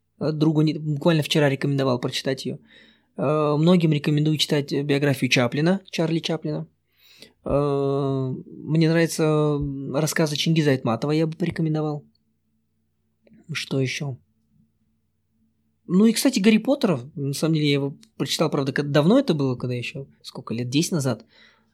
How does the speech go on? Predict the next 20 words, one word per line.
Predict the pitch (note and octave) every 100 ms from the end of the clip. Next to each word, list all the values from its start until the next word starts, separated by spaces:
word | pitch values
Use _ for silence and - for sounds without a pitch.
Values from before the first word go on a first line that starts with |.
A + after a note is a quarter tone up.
| _ D3
Ну | E3+ A3+ G#3+ E3 C#3+ D3+ C#3+ A#2+ C3+ D3+
и | D3
всем | - G#3
детям | G#3 G#3+ F#3+
бы | D#3+
ре-, | D3+
порекомендовал, | - D#3 D3 D#3 D3 G#3+
потому | A3 D3+
что | C3+
такая | B2+ B2
она | A#2
очень | - - - _ _ _ -
легко | D#3 - C#3+
читается | - F3+ A3+ -
детишкам | D#3 D3 E3+ - B2+ D3
и | F#3 F3+
интересная. | C#3+ - E3+ F3 D#3+ C3 A#2+ _ _ _ _
Там | - C#3
есть | C3+ - - _ _ _ - - -
сюжет, | - C#3 C3 B2+